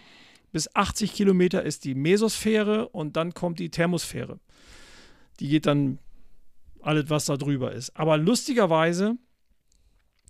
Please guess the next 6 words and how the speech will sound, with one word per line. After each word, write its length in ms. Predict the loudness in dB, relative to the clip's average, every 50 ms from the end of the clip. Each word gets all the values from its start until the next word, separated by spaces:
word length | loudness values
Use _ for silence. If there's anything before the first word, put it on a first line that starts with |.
| -16 -16 _ 0
endet 380 | 2 4 4 4 4 2 2
tatsächlich 580 | 0 -2 -2 -2 -2 -4 -4 -2 -4 -4 -4 -2
da, 1120 | 0 2 4 4 4 4 4 2 0 0 2 4 4 4 4 4 4 4 2 2 0 0
äh, 40 | -2
dann 220 | -2 -2 -2 -2
auch, 500 | -2 -2 -2 -2 -2 -4 -6 -12 -20 -20